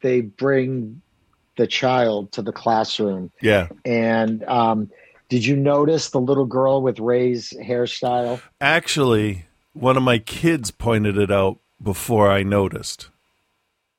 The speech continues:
Speaker 2: So how about that?
Speaker 1: So that's good job. <laughs>
Speaker 2: Yeah.
Speaker 1: You're raising them kids right.
Speaker 2: Yeah, I guess.
Speaker 1: So,
Speaker 2: But, uh,
Speaker 1: yeah.
Speaker 2: that, but they're, everybody's saying that can't be Ray,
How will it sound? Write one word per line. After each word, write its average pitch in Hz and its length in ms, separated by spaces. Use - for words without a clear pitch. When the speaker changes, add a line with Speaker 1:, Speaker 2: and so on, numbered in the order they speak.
Speaker 2:
So 98 120
how 101 120
about 95 240
that? 98 280
Speaker 1:
So 170 500
that's 135 540
good 156 160
job. 135 440
<laughs> 117 140
Speaker 2:
Yeah. 151 240
Speaker 1:
You're 170 80
raising 139 380
them 143 180
kids 147 320
right. 139 340
Speaker 2:
Yeah, 151 360
I 120 100
guess. 131 380
Speaker 1:
So, 120 320
Speaker 2:
But, 147 200
uh, 147 100
Speaker 1:
yeah. 147 220
Speaker 2:
that, - 60
but 147 160
they're, 151 200
everybody's 156 520
saying 139 300
that 123 200
can't 123 300
be 117 140
Ray, 101 520